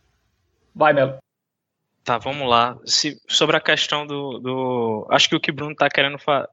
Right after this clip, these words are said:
Speaker 2: falar é que meio que tem muito tu tá colocando muito na conta de bot, mas Bruno também atribui que isso, esse crescimento também é muito orgânico de, de certa forma. Aí eu não, não, não sou apto a opinar por isso, não tenho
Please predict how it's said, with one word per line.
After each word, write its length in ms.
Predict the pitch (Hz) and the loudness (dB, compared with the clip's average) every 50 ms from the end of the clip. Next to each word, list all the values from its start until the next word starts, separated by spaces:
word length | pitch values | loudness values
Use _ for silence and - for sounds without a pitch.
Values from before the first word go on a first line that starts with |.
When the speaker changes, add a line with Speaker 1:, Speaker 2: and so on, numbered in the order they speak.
| _ _ | _ _
Speaker 2:
falar 300 | - 131 127 120 120 127 | 2 4 4 6 6 4
é 40 | 139 | 2
que 220 | - - 151 135 | 0 -2 -6 -6
meio 300 | 131 127 123 131 135 143 | -4 -4 -2 -2 -2 -2
que 140 | 139 - 147 | -2 -6 -8
tem 300 | - - 139 135 123 110 - | 0 0 0 0 0 -4 -10
muito 600 | 131 135 156 180 - - 185 160 131 117 104 - _ _ _ _ _ _ _ _ _ - | -8 -6 -6 -6 -4 -4 -4 -4 -4 -4 -6 -10 _ _ _ _ _ _ _ _ _ -8
tu 100 | - 135 | -6 -4
tá 140 | 131 - 143 | 0 0 -2
colocando 400 | - - 143 143 135 - 151 143 | 2 4 4 4 4 2 -2 -4
muito 200 | 139 143 156 - _ | -4 -8 -10 -10 _
na 120 | - 160 147 | -4 -4 -4
conta 320 | - - 143 139 - 143 | -2 -6 -6 -2 -2 -2
de 80 | 143 139 | -2 -4
bot, 480 | 131 117 127 123 127 135 151 151 - | -8 0 2 4 4 4 2 2 -2
mas 220 | 156 143 139 135 131 | -2 -2 -2 -2 -2
Bruno 280 | 127 127 131 139 139 | -4 -4 -4 -4 -4
também 260 | 135 - 135 131 131 131 | -2 -2 0 2 2 2
atribui 500 | 135 - 139 127 123 127 135 135 135 127 | 2 0 -4 -6 -4 -4 -4 -4 -4 -2
que 120 | - 135 | -2 0
isso, 360 | 131 131 - - 135 127 107 _ _ _ _ _ _ _ _ _ _ _ _ _ _ _ - | 0 0 0 0 -2 -6 -6 _ _ _ _ _ _ _ _ _ _ _ _ _ _ _ -10
esse 280 | - - 123 - - | -4 0 2 2 0
crescimento 400 | - - 143 - - - 127 127 | 2 2 2 2 2 0 -2 -2
também 300 | - - 127 123 131 131 | 0 0 0 2 2 0
é 40 | 123 | 0
muito 280 | 127 123 127 127 - - | 0 -4 -6 -8 -2 2
orgânico 600 | 143 127 127 117 110 117 117 117 117 120 - - 117 | 2 2 2 2 0 0 -2 -2 -4 -4 -6 -6 -6
de, 520 | 117 117 117 117 117 113 110 107 104 104 _ _ _ _ _ _ _ _ _ _ | -4 -2 -2 0 0 0 -2 -2 -4 -8 _ _ _ _ _ _ _ _ _ _
de 100 | - 120 | -2 0
certa 300 | - - 123 - - 127 | 2 2 2 2 2 0
forma. 500 | - - 113 107 104 101 110 107 104 104 | 0 2 0 0 0 0 0 -2 -2 -2
Aí 200 | 107 110 120 135 | -2 -4 -4 -4
eu 300 | 139 139 123 117 110 - - - | -4 -2 -4 -6 -8 -10 -8 -4
não, 380 | 117 117 117 117 113 110 110 - - _ _ | -2 -2 0 0 -2 -2 -6 -10 -16 _ _
não, 160 | - 123 127 - - - | -6 -4 -2 0 0 0
não 140 | 123 127 135 | 0 0 2
sou 180 | - - 143 127 | 4 4 4 4
apto 300 | 123 123 - - - 131 | 2 0 -2 -2 0 2
a 80 | 127 | 2
opinar 380 | 131 - - 147 123 120 120 120 | 2 0 -4 -4 0 0 0 0
por 160 | - 135 123 | -2 -8 -6
isso, 160 | 120 120 - 131 | -6 -6 -6 -8
não 80 | 127 | -10
tenho 260 | _ - 120 120 127 | _ -6 -6 -6 -6